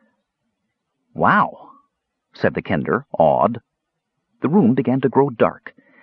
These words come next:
The torches dimmed in their holders. The gray mist turned black. Who calls?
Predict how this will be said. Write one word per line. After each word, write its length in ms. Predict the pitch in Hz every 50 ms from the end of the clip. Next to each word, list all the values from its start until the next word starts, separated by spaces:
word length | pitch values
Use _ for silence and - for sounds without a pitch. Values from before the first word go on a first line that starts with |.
| _ - -
The 60 | - 127
torches 440 | - - 180 - - - 73 64 62
dimmed 460 | - 69 - 117 90 73 208 233 107
in 80 | 104 95
their 160 | 92 87 85
holders. 480 | - - 131 123 92 - - - - - -
The 80 | 104
gray 220 | 92 123 143 143 131
mist 340 | 127 151 135 - - - - -
turned 340 | - 135 135 120 98 - 110
black. 380 | - - - - - - - _ _ _ _ _ _ _ _ _ _ _ _ _ _ _ _ _ _ _ _ _ _ _ _ _ _ _ _ _ _ _ _ _ _ _ _ _
Who 200 | - - - 254 -
calls? 920 | - - - - 214 202 156 101 76 65 62 117 113 - - - -